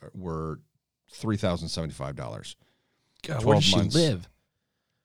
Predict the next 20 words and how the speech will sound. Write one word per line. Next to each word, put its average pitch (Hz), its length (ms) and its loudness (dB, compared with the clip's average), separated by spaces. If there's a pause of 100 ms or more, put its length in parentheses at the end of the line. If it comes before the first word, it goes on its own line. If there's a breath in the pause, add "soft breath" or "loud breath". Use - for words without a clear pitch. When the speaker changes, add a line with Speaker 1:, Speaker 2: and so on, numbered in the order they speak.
(140)
Speaker 1:
Thirty-six - 580 -2
nine. 82 420 -6
That 101 120 -4
was - 120 -6
her 95 80 -4
expenses. - 460 -6
Her 92 120 -6
rent 104 200 -2
was 95 140 -8
thirteen 90 340 -6
hundred 80 180 -8
dollars, 78 280 -6
utilities, 76 440 -8
a 76 60 -14
hundred 73 160 -10
and 65 80 -12
twenty-five 69 380 -12
bucks. 65 200 -12
That's - 160 -12
important. - 380 -12